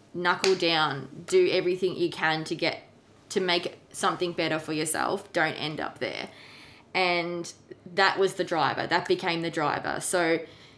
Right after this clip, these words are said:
passionate about what I was doing, but more passionate about getting out, more passionate about becoming someone and doing something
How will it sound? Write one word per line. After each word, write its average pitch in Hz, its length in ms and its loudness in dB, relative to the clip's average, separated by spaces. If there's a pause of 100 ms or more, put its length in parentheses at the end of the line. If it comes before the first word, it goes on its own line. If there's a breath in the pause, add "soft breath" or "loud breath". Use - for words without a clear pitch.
(260 loud breath)
passionate 233 500 2
about 180 280 4
what 185 120 4
I 175 40 4
was 180 140 0
doing, 190 420 2
but - 220 0
more 202 340 2
passionate 175 560 -4
about 165 440 0
getting 165 360 0
out, 131 400 -2
more 196 200 0
passionate 185 480 -2
about 156 520 0
becoming 180 540 -2
someone 170 500 0
and 165 280 -4
doing 185 340 4
something 165 580 -4